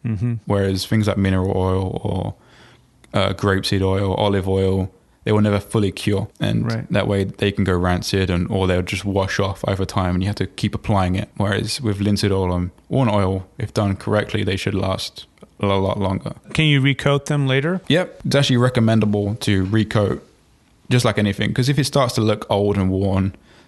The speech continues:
Speaker 2: best thing to do is give it a wash and give another oil. And you'd be surprised at how much color comes back into it and how newer it looks already. But when it does come to oiling, one of the best things to do,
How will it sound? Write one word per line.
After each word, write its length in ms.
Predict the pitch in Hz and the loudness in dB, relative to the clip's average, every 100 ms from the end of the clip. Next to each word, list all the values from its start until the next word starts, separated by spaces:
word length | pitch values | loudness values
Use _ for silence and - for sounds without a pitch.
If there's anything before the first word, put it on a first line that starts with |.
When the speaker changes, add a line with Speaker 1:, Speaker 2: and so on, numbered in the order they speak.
| - | -2
Speaker 2:
best 160 | 123 120 | 0 2
thing 80 | |
to 60 | 107 | 2
do 160 | 104 101 | 2 2
is 260 | 98 - - - | 0 -4 -16 -4
give 140 | 123 117 | 0 2
it 60 | |
a 40 | 107 | 2
wash 340 | 101 98 110 | 2 0 0
and 180 | - 98 - 135 | -2 -2 -4 -2
give 140 | 104 | 0
another 240 | 101 101 110 | 2 2 2
oil. 340 | 113 104 98 113 | 0 0 -2 -4
And 140 | 117 107 | 0 0
you'd 100 | 107 | 2
be 80 | 110 | 0
surprised 480 | 104 113 110 101 | 0 2 2 2
at 80 | - | 0
how 140 | 110 104 | 0 2
much 280 | 95 - | 0 -4
color 280 | - 110 98 | -4 0 0
comes 240 | - 95 92 | 0 -2 -2
back 220 | - - | -4 -2
into 220 | 104 92 | -2 -2
it 180 | - - | -6 -6
and 160 | - 104 | -4 0
how 260 | 104 98 101 - _ | 2 0 -2 -8 _
newer 400 | 107 113 120 101 | 0 4 4 4
it 80 | 101 | 2
looks 260 | 98 98 - | 0 0 0
already. 380 | 98 101 98 107 | 0 2 0 0
But 100 | 120 | 2
when 140 | 120 127 | 2 2
it 60 | |
does 180 | 113 110 | 2 2
come 160 | 117 107 | 0 0
to 80 | - | 0
oiling, 340 | 120 104 98 | 0 2 2
one 120 | 101 | 0
of 20 | |
the 60 | 98 | 2
best 240 | 110 113 | 0 0
things 200 | - 101 - | 0 -2 -2
to 80 | 95 | 0
do, 380 | 104 98 107 | 2 2 0